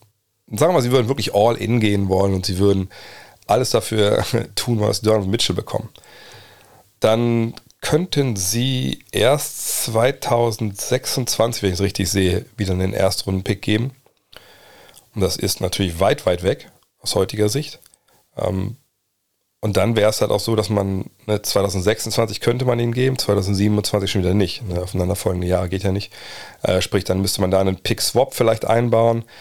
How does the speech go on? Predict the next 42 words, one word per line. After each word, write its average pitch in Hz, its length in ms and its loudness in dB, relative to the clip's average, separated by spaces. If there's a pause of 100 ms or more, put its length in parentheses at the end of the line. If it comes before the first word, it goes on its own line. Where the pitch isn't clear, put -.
(280)
Ne, 110 320 4
äh, 101 180 0
siebenundzwanzig, 104 960 0 (500)
achtundzwanzig 104 640 -2
könnte 101 200 0
man 101 160 0
wieder 95 200 2
geben, 92 440 0
neunundzwanzig 98 640 0
müsste 92 260 -2
man 92 80 0
einen 90 100 -4
Pick-Swap - 460 -2
einbauen, 87 420 0
sowas 95 260 2
in 101 80 -4
der 92 160 0
Art. - 220 -6 (360)
Ähm, 95 300 0 (760)
Frage 98 300 2
ist 95 100 0
halt, 90 300 0 (840)
will 104 220 0
man 104 120 0
das 87 140 -2
für - 120 -6
die 87 80 -4
Lakers? - 500 -4 (680)
Also 90 160 -2
für 107 180 0
Donovan 98 360 0
Mitchell, - 320 -2
der 113 120 2
natürlich 123 480 0
in - 80 -8
der 95 80 0
Vergangenheit 98 460 0
jetzt 95 160 -2
auch - 160 0
in 95 80 -2
den 92 80 -4
Playoffs, 101 460 0